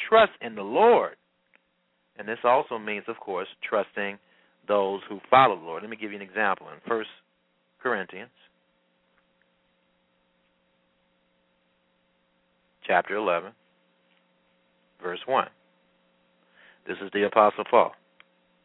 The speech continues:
Now, this is the only instance where you imitate anyone or follow anyone.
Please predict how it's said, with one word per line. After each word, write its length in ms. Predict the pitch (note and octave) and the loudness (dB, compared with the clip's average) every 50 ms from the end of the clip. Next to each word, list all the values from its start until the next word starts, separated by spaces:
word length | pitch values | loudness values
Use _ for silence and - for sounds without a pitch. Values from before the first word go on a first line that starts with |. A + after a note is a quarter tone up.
| _ _ _ _ _ _ _ _ _ _ _ _ _ _ _ _ _ _ _ _ _ _ _ _ _ _ _ - | _ _ _ _ _ _ _ _ _ _ _ _ _ _ _ _ _ _ _ _ _ _ _ _ _ _ _ -4
Now, 180 | G2+ F#2 - - _ _ _ - - - - - - - _ - | -2 -2 -2 -4 _ _ _ -20 -20 -20 -20 -20 -20 -10 _ -4
this 100 | C3+ - | -2 0
is 120 | D3+ C3+ A2+ | 0 2 4
the 120 | A#2 G2 | 4 4
only 440 | - A2 A#2+ C3 C#3+ D3+ D#3+ E3 D#3+ _ _ _ _ _ _ - | 6 6 6 6 6 4 0 -2 -6 _ _ _ _ _ _ 2
instance 360 | C#3 C#3+ B2+ - - G#2 G2 - | 4 4 4 2 -2 -10 -6 -4
where 140 | G#2 G2+ G2+ | -4 -2 -2
you 240 | G#2+ A2+ A#2+ A2+ - | -2 -4 -6 -4 -2
imitate 540 | - B2 B2 G#2 G2 - - G2+ F#2+ F2+ - _ _ _ _ _ _ _ _ _ - | -2 -2 -2 -2 -2 0 2 2 2 2 0 _ _ _ _ _ _ _ _ _ 2
anyone 360 | D3+ D3 A#2+ F#2 D2+ - - - _ _ _ _ _ _ _ _ - | 2 4 2 2 -2 -8 -16 -20 _ _ _ _ _ _ _ _ -4
or 100 | G2+ F#2+ - - - | -4 -4 0 4 6
follow 320 | C3+ C3 A#2+ G2+ F2+ - | 6 8 8 6 4 -2
anyone. 380 | - E2+ D2 B1+ A#1+ G#1 G1+ | -10 -16 -18 -18 -20 -20 -20